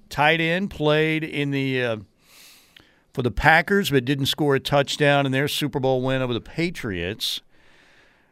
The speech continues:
Um, Uwe von Schamann played in, uh, a Super Bowl, uh, two of them, as a matter of fact, I think, and he had some, uh, extra points, and I think he had a field goal or two. So Uwe got some points in the Super Bowl.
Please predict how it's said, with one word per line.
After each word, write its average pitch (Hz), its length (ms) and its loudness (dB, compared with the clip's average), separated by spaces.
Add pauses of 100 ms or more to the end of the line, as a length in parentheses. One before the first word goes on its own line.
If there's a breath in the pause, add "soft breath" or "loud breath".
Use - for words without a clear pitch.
(100)
Um, 117 840 2 (460)
Uwe 220 200 4
von 214 240 4
Schamann 214 520 4
played 151 560 4
in, 139 560 2
uh, 127 320 2 (1400)
a 139 60 -2
Super 196 240 -2
Bowl, 135 340 2 (260)
uh, 123 120 -2
two 294 240 6
of 170 160 2
them, 101 140 -2
as 95 160 -4
a 117 40 -2
matter 107 240 -2
of 92 80 -6
fact, 101 240 -4
I 110 80 -2
think, 113 220 -4
and 127 80 -2
he 139 80 -2
had 160 180 -4
some, 131 360 -2
uh, 113 300 -4
extra 147 340 -6
points, 135 440 -2
and 120 80 -4
I 117 40 -2
think 123 160 -4
he 127 100 -2
had 117 140 0
a - 20 -2
field 117 280 -4
goal 110 180 -2
or 107 80 -6
two. 107 280 -8
So 107 300 -6
Uwe 143 480 0 (440 soft breath)
got 127 180 2
some 135 100 0
points 123 380 -4
in 117 40 -4
the 113 60 -4
Super 113 300 -6
Bowl. 104 340 -4